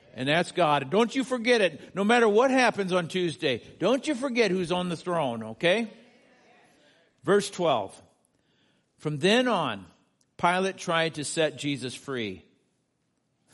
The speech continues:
He was scared of him. Why would he be so scared of Pilate? Well, he lived in a day and age where they had a lot of Greek mythology.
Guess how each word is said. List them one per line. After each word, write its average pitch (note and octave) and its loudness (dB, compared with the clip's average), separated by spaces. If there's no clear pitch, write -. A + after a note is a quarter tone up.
He C3 -8
was A#2 -10
scared A#2+ -4
of F#2+ -8
him. F2+ -14
Why G3+ 0
would B3 -2
he F#3 -2
be D#3+ -6
so D#3 -6
scared C3+ -6
of - -10
Pilate? F#2 -8
Well, D3 -2
he - 2
lived A3 2
in G3+ -4
a F3 -4
day E3+ 2
and D#3+ -2
age D#3+ -2
where D3+ -2
they C3+ -2
had C#3+ 2
a - -2
lot C3+ 0
of A#2 -6
Greek D3 -6
mythology. A#2+ -4